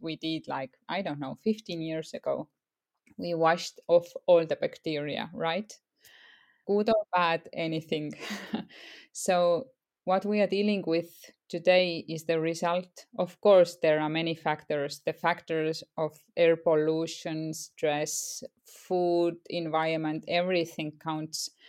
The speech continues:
But we can still help us a lot just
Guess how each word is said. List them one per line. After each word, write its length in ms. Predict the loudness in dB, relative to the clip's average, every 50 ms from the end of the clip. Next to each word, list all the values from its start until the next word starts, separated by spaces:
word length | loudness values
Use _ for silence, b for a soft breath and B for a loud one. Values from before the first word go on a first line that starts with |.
| B B B B B B B B B 2
But 160 | 2 2 2 2
we 140 | 0 -2
can 220 | 0 0 -2 -2 -2
still 360 | -4 -2 0 0 0 0 -2
help 300 | -2 0 -2 -2 0 0
us 360 | -2 -2 -2 -4 -14 -16 -18 -20 -20 _ _ _ -4
a 100 | -2 0
lot 300 | 2 2 2 0 0 -4 _ -20 -20 -20 _ _ _ _ _ -6
just 520 | -2 0 0 0 -2 -4 -10 -12 -16 -20